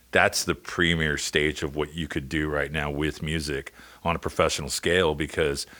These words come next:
you know, y-, you're, you're rising above just the whole D I Y thing, but you're also not, like, Mariah Carey <laughs> or, you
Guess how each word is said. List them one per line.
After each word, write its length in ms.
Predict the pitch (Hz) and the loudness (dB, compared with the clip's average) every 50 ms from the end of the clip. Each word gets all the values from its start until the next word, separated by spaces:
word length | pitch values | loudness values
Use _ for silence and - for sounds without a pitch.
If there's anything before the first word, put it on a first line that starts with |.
| - - - - - - - - - - | -20 -20 -20 -20 -20 -20 -20 -20 -20 -16
you 200 | - - 147 139 | -10 -6 -2 0
know, 220 | 127 123 123 123 110 - - | 2 2 2 0 -2 -6 -8
y-, 60 | 110 | -8
you're, 340 | 107 104 101 113 113 110 104 | -8 -4 0 2 2 2 4
you're 220 | 107 107 101 104 | 4 4 4 6
rising 420 | 98 101 104 110 113 101 117 117 110 | 8 8 8 8 6 4 4 4 4
above 520 | 101 87 87 85 85 87 90 87 85 82 | 4 6 6 6 6 6 6 4 4 2
just 200 | - 90 80 - - | 0 0 0 2 0
the 60 | 87 | 0
whole 200 | - 90 85 82 | 2 2 0 0
D 220 | 78 73 90 85 80 | 0 2 2 4 6
I 100 | 78 80 | 6 4
Y 320 | 80 80 82 87 92 95 | 4 4 4 6 6 4
thing, 460 | 98 - - 95 92 92 92 92 92 | 4 2 0 2 2 4 2 2 2
but 180 | 82 87 - - | 0 -2 0 0
you're 80 | 92 85 | 0 2
also 440 | 78 82 85 87 - - 95 85 82 | 2 2 2 2 2 2 2 2 2
not, 500 | 82 80 80 78 78 80 80 78 - 78 | 2 2 2 2 4 4 2 2 0 -2
like, 400 | 80 76 76 76 73 71 - - - - - _ - _ _ _ - | -2 -2 0 -2 -2 -4 -8 -14 -20 -20 -20 _ -20 _ _ _ -16
Mariah 420 | - 80 78 80 80 80 80 78 78 | -8 -4 0 2 4 4 4 4 2
Carey 540 | - - 90 82 80 76 71 65 65 65 - | 2 4 4 6 6 6 4 4 2 -2 0
<laughs> 40 | - | 2
or, 380 | 165 160 - - - 185 - - | 2 2 2 2 0 2 2 4
you 280 | 196 185 - - 196 | 2 0 4 2 2